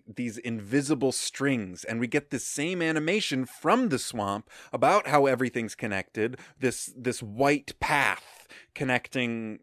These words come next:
certain points. And in the swamp, it was leading through these roots of a tree that are the entirety of the swamp. But even that speech said, like, everything in the whole world is connected in a certain way. It's all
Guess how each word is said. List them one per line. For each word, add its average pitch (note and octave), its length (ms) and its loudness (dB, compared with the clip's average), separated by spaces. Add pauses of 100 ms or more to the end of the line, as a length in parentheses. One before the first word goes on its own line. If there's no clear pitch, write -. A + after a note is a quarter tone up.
(160)
certain B2 460 0
points. C3 480 -4 (340)
And C3 340 0
in C#3+ 120 0
the B2+ 80 0
swamp, F3 640 0 (100)
it C#3 160 2
was B2+ 320 0 (140)
leading C3 800 0
through C3+ 720 2
these A2 320 -4
roots B2+ 500 -2
of A2+ 100 -2
a A#2+ 40 -2
tree D3+ 400 0
that G2+ 160 2
are B2 140 4
the A#2+ 120 -2
entirety A#2 480 0
of F#2+ 100 -6
the G2 80 -8
swamp. C#3+ 440 -2 (260)
But C#3+ 140 2
even G3 200 0
that G3 200 2
speech - 360 -4
said, D#3 280 2
like, G2 180 -8 (180)
everything C3+ 1000 -2
in A2+ 140 -6
the G#2 80 -2
whole F#3 340 2
world C3+ 480 2
is G#2+ 140 -6
connected B2 580 -4
in G#2+ 100 -2
a G2+ 60 -6
certain B2+ 520 -8
way. A2+ 280 4
It's - 120 -8
all B2+ 480 2